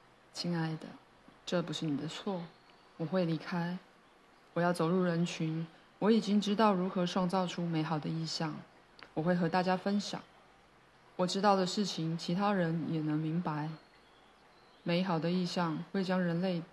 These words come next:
带往最初的花园。宇宙中没有任何东西能比有生命的意象物质还来得强大。我创造的意象甚至能超越你对我的爱。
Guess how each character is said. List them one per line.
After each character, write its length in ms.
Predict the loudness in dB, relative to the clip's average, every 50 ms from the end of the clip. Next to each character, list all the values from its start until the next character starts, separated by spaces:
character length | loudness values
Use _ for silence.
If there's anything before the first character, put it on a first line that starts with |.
| -10
带 160 | -6 -4 -2 -2
往 320 | -2 -2 -2 -4 -4 -6 -8 -14 -20 -20 -20 -20 -20 -20 -18 -6
最 180 | -4 -4 -2
初 220 | -2 -4 -6 -4 -4
的 100 | -4 -2
花 220 | -2 -2 -2 0
园。 180 | -2 -2 -4 -6 -6 -8 -8 -10 -12 -16 -20 -20 -20 -20 -20 -20 -20 -20 -20 -20 -20 -20 -20 -20 -20 -20 -20 -20 -20 -20 -20 -20 -20 -20 -20 -20 -20 -20 -20 -20 -20 -20 -20 -20 -10 -6
宇 100 | -4 0
宙 180 | 2 4 4 4
中 280 | 4 2 2 2 2
没 120 | 2 2 2
有 80 | 2
任 140 | 2 2 0
何 180 | 0 -2 -4 -4
东 240 | -2 -2 -2 -2
西 360 | -2 -4 -6 -6 -6 -6 -6 -8 -10 -16 -8 -2
能 200 | 0 0 2 2
比 160 | 0 0 2
有 160 | 0 0 0
生 180 | -2 -2 2 4
命 240 | 4 6 4 4
的 60 | 4 2
意 160 | 0 0 -2
象 280 | 0 0 0 0 0
物 120 | 0 -2 -2
质 260 | -4 -4 -4 -4 -6
还 220 | -6 -6 -6 -4
来 160 | -4 -2 -2 -4
得 100 | -4 -6
强 320 | -8 -6 -6 -6 -6 -4
大。 220 | -4 -6 -6 -6 -8 -14 -20 -20 -20 -20 -20 -20 -20 -20 -20 -20 -20 -20 -20 -20 -20 -14 -4
我 100 | -2 0
创 240 | 2 4 4 4 4
造 120 | 4 4
的 120 | 4 4 4
意 100 | 2 0
象 260 | 0 2 2 2 2
甚 220 | 0 0 0 0
至 140 | 0 0 0
能 200 | 0 0 0 0
超 220 | -2 0 0 0 0
越 280 | 0 0 0 0 0
你 180 | 0 -2 -2 -2
对 180 | -2 -2 0
我 160 | 0 -2 -4 -4
的 120 | -4 -4
爱。 280 | -2 -2 -2 -4 -4